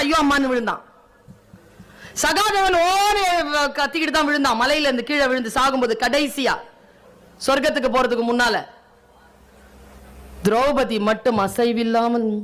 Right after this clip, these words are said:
ம், அப்படியே செத்து போனதா சொல்லுது. அவ சாகும்போது கூட பதட்டம் இல்லாத ஆளுங்க அவ. அதான் அவ கேரக்டர். அவகிட்ட வந்து சொல்றாங்க, "அம்மா உன்னை கூப்பிட்டாங்க." நாமளா இருந்தா என்ன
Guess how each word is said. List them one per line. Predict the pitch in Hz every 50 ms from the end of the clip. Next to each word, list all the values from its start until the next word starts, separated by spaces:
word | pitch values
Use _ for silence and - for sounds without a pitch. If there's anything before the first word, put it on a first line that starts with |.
| 214 - - 220 202
ம், | 208 208 214 214 214 214 220 233 240 240 214 - - - - - - - - - - - -
அப்படியே | 202 196 202 226 214 214
செத்து | 190 185 196 185
போனதா | 175 175 185 202 262 359 - - - - - - - - - -
சொல்லுது. | - 262 262 254 240 170 170 - - - _ _ _ _ - _ - - - - - -
அவ | - 202 202 202 - -
சாகும்போது | 269 254 285 320 359 339 330 330 302 294 294 285 247
கூட | 285 294 - 254
பதட்டம் | 240 220 254 233 269 247 240
இல்லாத | 226 226 220 214 226 214
ஆளுங்க | 190 185 175 175 156 143
அவ. | 139 127 - _ _ _ _ _ _ - - - - - - - - - - - - -
அதான் | - 349 370 381
அவ | 359 302 - 294
கேரக்டர். | 294 302 285 - - 190 165 - - - - - - _ _ _ _ _ - - _ _ _ - - - - - - 277
அவகிட்ட | 330 381 392 403 415 415 453 440
வந்து | 403 392 285 359
சொல்றாங்க, | 349 349 349 339 320 285 254 196 - - - - 269
"அம்மா | 302 359 370 359 330
உன்னை | 302 285
கூப்பிட்டாங்க." | - 311 339 285 226 - 277 240 226 220 196 175 - - - - - - - - - - - _ - - - - - - - - - - - - - - - - - - - - - - - 240
நாமளா | 240 254 277 277 269 262
இருந்தா | 262 262 269 254
என்ன | 254 269